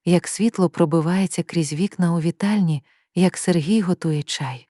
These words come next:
Вона щиро вірила, що все залишилось, як було, що її чекає дім, затишок і підтримка. Але вона ще не знала, її притулок знищено, її довіра зраджена. Після виписки вона відмовилась від лікарняного транспорту,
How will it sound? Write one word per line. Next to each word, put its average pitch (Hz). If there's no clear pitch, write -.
Вона 180
щиро 170
вірила, 165
що -
все 180
залишилось, 170
як 165
було, 151
що -
її 180
чекає 165
дім, 202
затишок 180
і 196
підтримка. 147
Але 175
вона 170
ще 180
не 180
знала, 143
її 170
притулок 170
знищено, 160
її 175
довіра 170
зраджена. 147
Після 170
виписки 160
вона 175
відмовилась 175
від 165
лікарняного 165
транспорту, 151